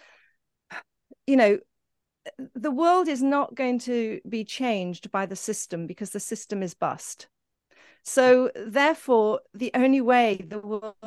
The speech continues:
<laughs> is going to change to a different world that we might want to live in, or those of us that, you know, that are aware that there's a problem, is by, is from the ground up, is one individual at a time. And in order to do that,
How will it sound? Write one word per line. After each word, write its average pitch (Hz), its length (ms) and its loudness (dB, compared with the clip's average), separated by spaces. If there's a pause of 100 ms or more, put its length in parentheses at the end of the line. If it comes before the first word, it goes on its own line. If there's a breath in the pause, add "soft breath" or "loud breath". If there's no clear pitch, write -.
(180)
<laughs> 247 240 -12
is 220 160 -8
going 247 260 2
to 247 120 -6
change 190 720 -2
to 233 100 -2
a 208 60 2
different 262 360 -4
world 185 300 -2
that 208 100 -8
we 220 140 -2
might 214 200 -2
want 196 160 -2
to 202 80 -4
live 202 220 2
in, 175 340 -4
or 190 140 -2
those 208 240 0
of 185 80 -8
us 196 140 -6
that, - 260 -10
you 214 100 -6
know, 185 140 -2
that 190 160 -10
are 190 140 0
aware 196 480 0
that 185 160 -6
there's 180 180 -6
a 180 40 -8
problem, 226 580 -6 (600 loud breath)
is 285 320 0 (240)
by, 226 420 2 (300)
is 233 160 -2
from 277 220 2
the 247 60 2
ground 220 340 -2
up, - 300 -10 (440)
is 220 200 2
one 269 260 4
individual 220 560 0
at 196 140 -8
a 196 40 -14
time. 170 500 -10 (840 soft breath)
And 269 220 4
in 285 140 4
order 330 280 2
to 294 160 -6
do 311 300 -2
that, 202 540 -8